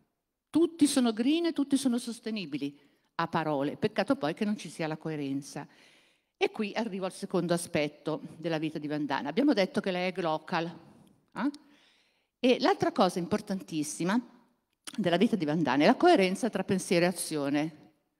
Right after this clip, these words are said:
Noi siamo abituati a politici e intellettuali che predicano, no? E ne fanno un'altra, no? Invece Vandana è,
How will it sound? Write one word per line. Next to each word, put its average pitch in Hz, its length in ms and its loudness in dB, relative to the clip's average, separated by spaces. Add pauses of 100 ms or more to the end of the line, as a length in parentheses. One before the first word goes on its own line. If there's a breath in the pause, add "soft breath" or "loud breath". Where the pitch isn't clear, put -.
(200)
Noi 190 140 -4
siamo 165 200 -6
abituati 156 920 -4
a 156 60 -8
politici 156 720 -10
e - 20 -2
intellettuali 156 760 -8
che 240 140 -6
predicano, 160 760 0
no? 370 420 -4
E 370 260 -2
ne 254 140 4
fanno 185 280 -4
un'altra, 156 600 -4
no? 320 280 -4 (580 loud breath)
Invece 320 420 0
Vandana 233 520 -2
è, 202 260 0